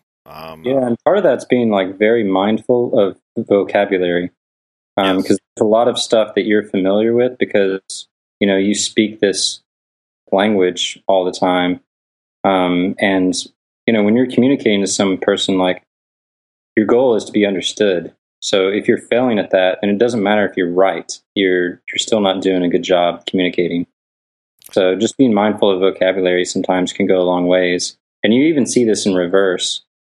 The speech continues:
Speaker 2: Uh, in fact, I would argue that you see it in reverse more often, which is that people that aren't technical try to adopt a technical vocabulary as if somehow that's going to, like, make them seem like they're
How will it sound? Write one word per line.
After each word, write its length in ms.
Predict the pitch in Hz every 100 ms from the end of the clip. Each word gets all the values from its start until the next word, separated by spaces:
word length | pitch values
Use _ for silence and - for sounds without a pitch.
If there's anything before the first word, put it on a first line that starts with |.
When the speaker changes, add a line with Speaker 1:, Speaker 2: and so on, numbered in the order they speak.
| _ _ 98
Speaker 2:
Uh, 220 | 95 92
in 100 | 98
fact, 280 | 120 113 -
I 100 | 110
would 120 | 127 110
argue 260 | 95 98
that 140 | 95 -
you 80 | 92
see 240 | - 95
it 160 | 92 -
in 140 | 101 90
reverse 580 | 87 92 90 - - _ _ 98
more 260 | 107 104
often, 480 | 87 85 - 92 95 _ _ _ _
which 160 | 107 98
is 80 | 95
that 180 | 95 -
people 260 | 110 107
that 180 | 98 92
aren't 260 | 101 107 -
technical 640 | 107 98 101 95 92 - _ _ _
try 220 | - 117
to 320 | 101 95 95 117
adopt 720 | - - - 95 107 - -
a 60 |
technical 480 | - 120 120 123 107
vocabulary 680 | 113 - 113 117 120 123 120
as 140 | 98
if 100 | -
somehow 380 | - 104 98 98
that's 200 | 92 -
going 260 | - 95 90
to, 100 | 87
like, 300 | 87 85 _ _ _ _ _
make 180 | 101 98
them 140 | 95 90
seem 360 | - 95 95
like 200 | 95 92
they're 200 | 95 90